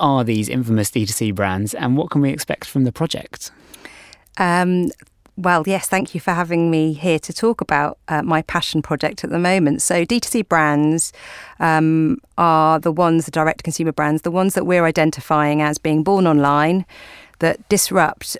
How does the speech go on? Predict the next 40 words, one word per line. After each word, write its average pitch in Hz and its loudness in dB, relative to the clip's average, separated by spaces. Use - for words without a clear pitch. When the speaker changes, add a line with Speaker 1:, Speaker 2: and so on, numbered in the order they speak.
Speaker 2:
or 165 2
innovate 156 2
in 160 0
some 165 0
way 151 2
the 156 -2
business 151 -4
model 156 0
in 151 0
which - -4
they 156 0
operate. 151 -2
So 151 -2
we're 170 0
looking 160 -2
at - -4
retail 156 -2
brands. 151 -2
So 151 -2
it 151 -2
might 160 0
be 147 -14
the 151 -4
way 151 -2
that 147 -4
they 151 -8
sell 151 -2
them 175 -2
or 151 0
the 147 -2
actual - -8
product - -6
itself, 151 -2
the 160 -2
way 151 -2
it's 143 -6
curated 156 -4
or, 151 -6
or 147 -8
built. 175 -4